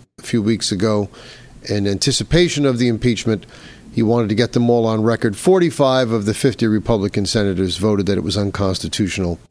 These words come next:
to impeach a president that's already gone. We can therefore conclude that forty-five of them will vote to acquit the president, which leaves the, uh, Senate short, uh, by about twelve votes. The best they can come up with is fifty-five. They have fifty Democrats, and they hope they have those five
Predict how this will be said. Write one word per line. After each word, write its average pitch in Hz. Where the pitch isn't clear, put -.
to 117
impeach 107
a 104
president 101
that's 92
already 98
gone. 92
We 104
can 131
therefore 139
conclude 156
that 139
forty-five 123
of 107
them 104
will 101
vote 107
to 101
acquit 143
the 113
president, 104
which 104
leaves 107
the, 107
uh, 95
Senate 143
short, 143
uh, 117
by 117
about 110
twelve 110
votes. 95
The 110
best 104
they 104
can 101
come 104
up 101
with 95
is 95
fifty-five. 92
They 98
have 98
fifty 117
Democrats, 117
and 104
they 101
hope 98
they 98
have 95
those 98
five 110